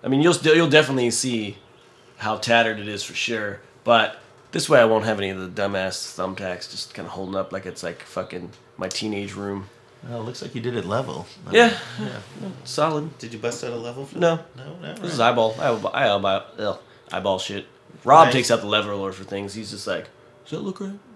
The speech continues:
Speaker 1: Mm, just put it up."
Speaker 2: If it's framed, I put a level on it.
Speaker 1: Yeah.
Speaker 2: If
Speaker 1: But
Speaker 2: not, who cares?
Speaker 1: but no, I need some, I need some cool ass shit that represents me in this
Speaker 2: Yeah.
Speaker 1: room, you know, for, for the most part. I got some good stuff,
Speaker 2: Yeah.
Speaker 1: but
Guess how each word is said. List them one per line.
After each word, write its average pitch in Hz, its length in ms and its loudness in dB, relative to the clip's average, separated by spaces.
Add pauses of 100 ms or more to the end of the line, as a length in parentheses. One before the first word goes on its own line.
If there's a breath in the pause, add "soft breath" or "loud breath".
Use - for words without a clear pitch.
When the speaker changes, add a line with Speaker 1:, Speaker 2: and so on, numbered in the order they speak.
Speaker 1:
Mm, 156 200 -8 (560)
just - 100 -20
put - 140 -10
it - 40 -8
up." - 220 -10
Speaker 2:
If 175 140 -2
it's - 100 -4
framed, 147 400 2
I 127 60 4
put 131 160 0
a - 20 4
level 110 320 0
on 101 160 -4
it. 101 140 -8
Speaker 1:
Yeah. 113 180 -4 (1040 loud breath)
Speaker 2:
If 139 60 -10
Speaker 1:
But 104 200 4
Speaker 2:
not, 98 320 -4
who 113 60 -14
cares? - 400 -16
Speaker 1:
but 147 140 4
no, 160 100 12
I 156 80 12
need 165 160 8
some, 139 220 4
I 143 60 6
need 156 120 4
some 135 220 -2
cool 127 240 2
ass 110 480 4 (280)
shit 123 340 0
that 113 140 0
represents 107 480 -4
me 107 460 -6
in 101 140 -6
this 95 100 -4
Speaker 2:
Yeah. 151 280 4
Speaker 1:
room, 90 100 -6 (160)
you 92 80 -10
know, 92 180 -8 (180)
for, 104 280 -6
for 110 180 -12
the 104 100 -8
most 92 280 -8
part. 95 320 -8 (760 soft breath)
I 90 80 -10
got - 140 -6
some 87 160 -16
good 73 140 -16
stuff, - 380 -6
Speaker 2:
Yeah. 90 100 -6
Speaker 1:
but - 140 -14